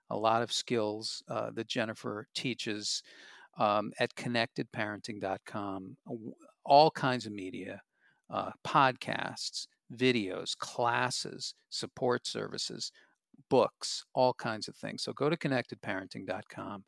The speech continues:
You are a classic, you're a great example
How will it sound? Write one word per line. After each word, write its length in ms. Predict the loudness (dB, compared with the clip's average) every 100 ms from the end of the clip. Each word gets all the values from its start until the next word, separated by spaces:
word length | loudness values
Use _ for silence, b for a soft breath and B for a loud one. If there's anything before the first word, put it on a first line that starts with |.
| B B 2
You 380 | 8 12 12 12
are 160 | 10
a 60 | 8
classic, 600 | 6 4 6 6 4 0
you're 200 | 4 4
a 80 | 4
great 400 | 2 6 6 4 -2
example 840 | -4 0 2 2 0 -2 -2